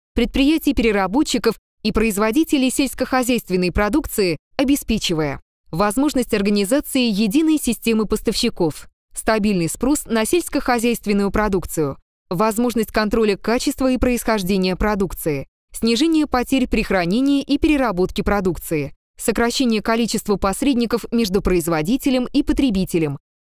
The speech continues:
высокое качество продукции для социального питания.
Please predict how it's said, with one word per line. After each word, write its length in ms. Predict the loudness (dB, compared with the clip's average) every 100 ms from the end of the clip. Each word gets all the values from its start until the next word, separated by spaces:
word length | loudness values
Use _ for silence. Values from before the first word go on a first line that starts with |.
| -2
высокое 500 | 0 2 0 0 0
качество 460 | -2 -2 -4 -4
продукции 720 | -2 0 0 -4 -2 -2 -2 0
для 200 | 0 0
социального 680 | -2 -2 0 0 0 -2
питания. 680 | -2 -2 -2 -2 -4 -6